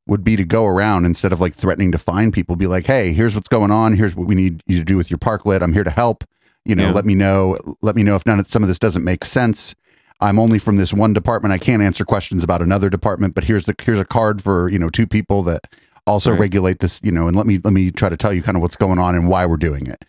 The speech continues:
Speaker 1: And just
Speaker 2: Yeah.
Speaker 1: go out and do that shit. Go out and
Speaker 2: Yeah.
Speaker 1: fucking pound the pavement and do the work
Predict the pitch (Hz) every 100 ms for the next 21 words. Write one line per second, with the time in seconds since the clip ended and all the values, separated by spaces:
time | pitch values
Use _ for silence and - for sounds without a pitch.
0 | _ - 104 98 82 107 117 117 110 113
1 | 90 110 95 73 - - - - _ _
2 | - 107 107 92 180 131 120 110 95 120
3 | 117 107 117 104 92 80 87 101 92 90
4 | 82 73